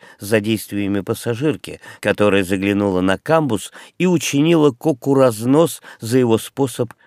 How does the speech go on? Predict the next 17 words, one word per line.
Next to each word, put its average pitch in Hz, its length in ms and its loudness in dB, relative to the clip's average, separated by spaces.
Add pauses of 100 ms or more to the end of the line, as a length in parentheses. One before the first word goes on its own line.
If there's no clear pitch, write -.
мытья 101 480 0
посуды. - 640 -10 (500)
Потом 139 320 2
она 135 200 2
подошла 143 560 0
и 190 240 -4
присела 156 680 0 (180)
на 123 180 2
светлый 131 560 -2
люк 104 420 -6 (160)
каюты. 87 560 -6 (840)
"Вы 95 380 -2
любите 101 720 -4 (160)
море?" 95 500 -2 (360)
вежливо 87 760 -2
осведомился 85 840 -6
помощник. - 680 -12